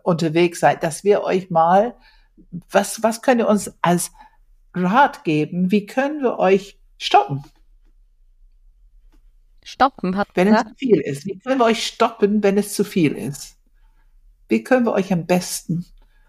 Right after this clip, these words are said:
Speaker 1: und auch im besten Sinne, also wirklich für die Beziehung, für euch und auch für uns und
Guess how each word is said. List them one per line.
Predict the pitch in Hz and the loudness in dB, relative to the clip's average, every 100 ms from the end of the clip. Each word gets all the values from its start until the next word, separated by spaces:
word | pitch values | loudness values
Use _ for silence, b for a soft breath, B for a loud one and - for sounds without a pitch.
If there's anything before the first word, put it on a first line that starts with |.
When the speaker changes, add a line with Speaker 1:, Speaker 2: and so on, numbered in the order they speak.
| _ _ | _ _
Speaker 1:
und | 185 | -4
auch | - 240 | 0 0
im | 254 220 | 0 2
besten | 247 240 233 | 0 0 0
Sinne, | 196 214 202 123 | 4 4 4 0
also | 147 185 180 | -2 0 4
wirklich | 202 190 | 4 2
für | - 214 | 0 0
die | 190 | 0
Beziehung, | 180 - 208 165 | -2 -2 0 0
für | 143 165 | -2 -2
euch | - 185 185 | 2 0 0
und | 160 | -4
auch | - 175 | 0 -2
für | - | -2
uns | - 175 180 - | 0 0 0 -4
und | 156 151 | -8 -8